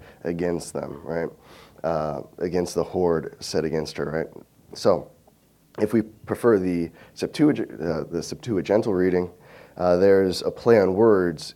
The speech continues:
in that Jerusalem is a walled city, walled in by Assyria's vast host, right? Um,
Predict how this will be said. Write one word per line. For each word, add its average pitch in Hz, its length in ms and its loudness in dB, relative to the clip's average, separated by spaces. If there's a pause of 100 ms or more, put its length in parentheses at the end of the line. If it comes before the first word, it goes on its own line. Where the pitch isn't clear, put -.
in 90 160 0
that 87 300 0
Jerusalem 95 720 -4
is 90 380 -2
a 80 60 -2
walled 92 320 2
city, 95 420 -6 (380)
walled 90 340 4
in 87 300 -2
by 80 280 -4
Assyria's 76 760 -10 (160)
vast 80 480 -10 (300)
host, - 560 -12
right? 82 200 -8 (720)
Um, 78 400 -8